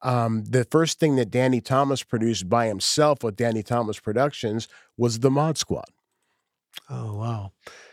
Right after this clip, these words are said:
Speaker 2: All right, now I have to tell you a story because you just triggered it in me. Uh, I think it's a hilarious story. You should never give that preface to telling a story, but, uh, because
Speaker 1: Never.
Speaker 2: if it's not funny, you know,
Speaker 1: <laughs> Never.
Speaker 2: <laughs> then you're sunk. Um, but Tobias Wolff, to drop a name,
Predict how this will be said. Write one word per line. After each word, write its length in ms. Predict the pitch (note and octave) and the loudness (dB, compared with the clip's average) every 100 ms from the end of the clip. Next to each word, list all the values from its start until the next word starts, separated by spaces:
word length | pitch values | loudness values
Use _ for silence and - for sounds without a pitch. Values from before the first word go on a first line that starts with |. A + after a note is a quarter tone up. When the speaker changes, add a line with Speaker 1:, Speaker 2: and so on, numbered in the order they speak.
| _ _ - | _ _ -4
Speaker 2:
All 100 | C3+ | -2
right, 100 | A#2 | 0
now 120 | B2 | 0
I 60 | C3 | 2
have 140 | D3+ | 0
to 80 | - | 0
tell 160 | A#2+ D3 | 0 0
you 120 | B2 | 2
a 20 | |
story 460 | G#2+ - A2+ G#2+ G2+ | -2 -2 0 -2 -4
because 840 | G#2 A2 - A#2 A#2 G#2 - - - - | -6 -4 -2 0 -2 -4 -12 -14 -18 -16
you 140 | C#3 | -10
just 200 | A2 A#2+ | -6 -6
triggered 360 | - C#3 A2+ G#2 | -2 -2 0 -2
it 140 | G#2+ | -4
in 180 | G#2+ G2+ | -4 -6
me. 340 | G2+ G2+ G2+ G#2 | -4 -4 -6 -8
Uh, 460 | A2 G#2+ G#2 G2 - _ _ _ _ | -4 -2 -2 -4 -10 _ _ _ _
I 140 | C#3+ E3 | 0 2
think 160 | D#3+ | 2
it's 160 | A#2+ - | 0 0
a 40 | |
hilarious 520 | B2 B2 B2+ B2 A2 G2 | 0 2 2 2 0 0
story. 300 | C3+ A2 A#2 | 0 0 0
You 80 | |
should 180 | A2+ E3 | -2 0
never 180 | E3 D3 | 2 2
give 160 | B2+ A#2+ | 2 2
that 140 | A#2 | 0
preface 380 | - C3+ - - | 0 -2 -2 -6
to 80 | B2+ | -6
telling 280 | - A2+ A2+ | -4 -2 -2
a 60 | |
story, 340 | G2+ D#3+ B2+ G#2+ | -2 -2 0 0
but, 240 | A2 G#2 - - - - | -2 -4 -8 -20 -20 -8
uh, 140 | B2 A#2+ | -2 0
because 300 | A#2 C3 A#2+ | 2 4 4
Speaker 1:
Never. 160 | C3+ C3 | 4 4
Speaker 2:
if 60 | |
it's 60 | - | 4
not 180 | D#3 - | 4 4
funny, 260 | E3 C#3 | 4 4
you 180 | A#2+ C3 | 2 2
know, 120 | G2+ | 4
Speaker 1:
<laughs> 360 | C#3 A#3 A3 - | 4 6 6 6
Never. 260 | A#3 A#3+ F3+ | 6 6 6
Speaker 2:
<laughs> 40 | D3+ | 6
then 120 | F3+ | 6
you're 140 | E3+ D#3+ | 4 2
sunk. 420 | - G#3 C#3+ - - - - - | 4 4 4 -2 -16 -16 -12 2
Um, 560 | C#3+ C#3 C3+ C3 C3 - _ _ | 4 6 4 2 -6 -10 _ _
but 260 | C#3+ C#3 - | 0 0 2
Tobias 480 | F3+ D#3+ E3 C#3+ - | 2 6 6 4 2
Wolff, 260 | D3+ B2 - | 2 2 0
to 100 | A2+ | 0
drop 280 | B2 A#2 | 0 0
a 80 | A#2 | -2
name, 480 | G#2 A2 A2 B2 | -2 -2 -2 -6